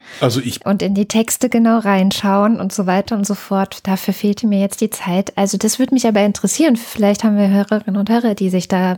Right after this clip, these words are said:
Speaker 2: reingefuchst haben,
Speaker 1: Ja,
Speaker 2: weil es
Speaker 1: Korruption
Speaker 2: irgendwie
Speaker 1: ist ja nicht das Problem, solange das Geld für die richtigen Projekte ausgegeben wird. Das ist ja meine These. Meine These ist, ko-, es ist, äh, vollkommen egal, wem der Orban das Geld gibt. Hauptsache, davon wird gebaut.
Speaker 2: Ja.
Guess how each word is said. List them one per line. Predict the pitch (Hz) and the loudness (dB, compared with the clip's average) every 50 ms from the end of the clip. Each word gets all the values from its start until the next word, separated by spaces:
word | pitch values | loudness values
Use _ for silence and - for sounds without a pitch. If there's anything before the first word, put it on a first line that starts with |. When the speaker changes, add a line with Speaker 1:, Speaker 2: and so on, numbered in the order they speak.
| - | -6
Speaker 2:
reingefuchst | - - - 180 185 196 190 190 185 - - 190 - - - - - | -8 -6 -2 0 0 2 2 0 0 -2 -4 -4 -4 -6 -8 -6 -2
haben, | 202 190 185 185 190 | -2 0 0 0 0
Speaker 1:
Ja, | 185 180 | 0 0
Speaker 2:
weil | 185 | 0
es | 185 185 | 0 0
Speaker 1:
Korruption | - 117 123 202 208 196 - 135 | 2 0 0 0 0 0 0 0
Speaker 2:
irgendwie | 196 - - | 0 2 0
Speaker 1:
ist | - - | 0 2
ja | 135 | 2
nicht | 120 127 117 - | 0 0 0 -2
das | 131 120 - | -2 -4 -4
Problem, | - - 127 127 151 151 127 110 107 | -4 -4 0 2 2 2 2 0 0
solange | - 123 110 113 117 117 110 | -2 0 0 2 2 2 2
das | 110 107 - | 0 0 0
Geld | - 113 110 113 117 113 113 - - | 0 2 2 4 2 2 0 -4 -10
für | _ - - 113 | _ -10 -4 0
die | 110 107 | 0 2
richtigen | 107 110 - - 120 107 | 2 2 0 0 -2 -2
Projekte | - - 110 107 127 131 - - 110 | -2 0 0 0 0 0 -2 -4 -4
ausgegeben | 98 98 95 - - - - 104 95 95 95 | -4 -2 -4 -4 -6 -6 -6 -6 -6 -6 -6
wird. | 98 95 - | -10 -10 -6
Das | 104 - | -4 -2
ist | |
ja | - 110 | 0 2
meine | 104 110 117 117 104 95 | 2 4 4 2 2 0
These. | - - 90 76 85 92 | -2 -4 -4 -4 -4 -4
Meine | 98 113 120 131 | -4 -2 -2 0
These | 127 - 147 151 147 | 0 0 0 0 2
ist, | 143 127 - | 0 -2 -2
ko-, | - 143 135 | -2 -2 -2
es | 135 120 | -2 -2
ist, | 127 123 - | -2 -2 -2
äh, | 135 123 - | -4 -6 -6
vollkommen | 107 - 127 123 127 135 113 113 | -4 -2 -2 0 2 0 0 0
egal, | 104 117 117 113 104 95 | 0 0 2 2 2 2
wem | 120 147 175 170 | 2 2 4 2
der | 135 110 | 2 0
Orban | 101 98 98 101 98 98 | 0 0 -2 0 0 0
das | 95 - - | -2 -2 0
Geld | 113 101 101 - - | 0 0 0 0 -2
gibt. | 127 123 - | -4 -2 0
Hauptsache, | 110 104 - - 123 113 123 | -2 -2 0 0 -2 0 0
davon | 123 113 - 131 117 | -2 -2 0 -2 -2
wird | 127 131 - | -2 -2 -2
gebaut. | 131 117 135 131 120 90 90 - - _ _ _ _ _ _ _ _ _ _ _ _ _ _ _ _ _ _ _ _ _ _ _ _ _ _ _ _ _ _ _ _ _ _ | -2 -2 -2 -2 -2 -4 -6 -8 -14 _ _ _ _ _ _ _ _ _ _ _ _ _ _ _ _ _ _ _ _ _ _ _ _ _ _ _ _ _ _ _ _ _ _
Speaker 2:
Ja. | 214 208 214 214 208 208 214 | 0 0 2 2 2 0 -2